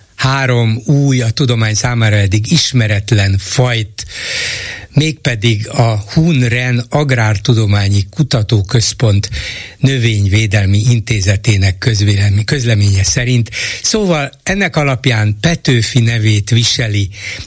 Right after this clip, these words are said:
egy szingapúri atka, egy madagaszkári poloska, és egy egyébként rég kihalt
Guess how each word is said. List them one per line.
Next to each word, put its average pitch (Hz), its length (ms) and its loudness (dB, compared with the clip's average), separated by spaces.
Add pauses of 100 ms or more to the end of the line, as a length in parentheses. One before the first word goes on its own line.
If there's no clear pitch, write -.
egy 135 240 -2
szingapúri 120 920 0 (340)
atka, 147 680 -2 (840)
egy 127 200 2
madagaszkári 120 1040 0 (220)
poloska, 151 800 0 (640)
és 147 300 0
egy 127 300 -4 (180)
egyébként 110 560 0
rég 123 240 0
kihalt 110 560 0